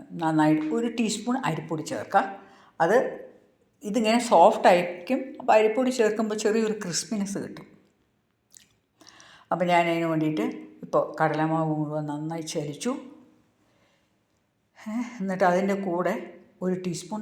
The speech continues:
അരിപ്പൊടി ചേർത്തു. ഒരേ ഒരു ടീസ്പൂൺ കേട്ടോ, ഒരു ടീസ്പൂണോ ഒരു ടേബിൾ സ്പൂണോ ചേർക്കാം. പിന്നെ അതിൻ്റെ കൂടെ തന്നെ കുറച്ച് മഞ്ഞളും ഉപ്പും ചേർക്കുന്നുണ്ട്.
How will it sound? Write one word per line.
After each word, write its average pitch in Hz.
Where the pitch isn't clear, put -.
അരിപ്പൊടി 139
ചേർത്തു. -
ഒരേ 247
ഒരു 180
ടീസ്പൂൺ -
കേട്ടോ, 175
ഒരു 190
ടീസ്പൂണോ 226
ഒരു 233
ടേബിൾ 185
സ്പൂണോ -
ചേർക്കാം. -
പിന്നെ 208
അതിൻ്റെ 180
കൂടെ 180
തന്നെ 170
കുറച്ച് 170
മഞ്ഞളും 156
ഉപ്പും 214
ചേർക്കുന്നുണ്ട്. 123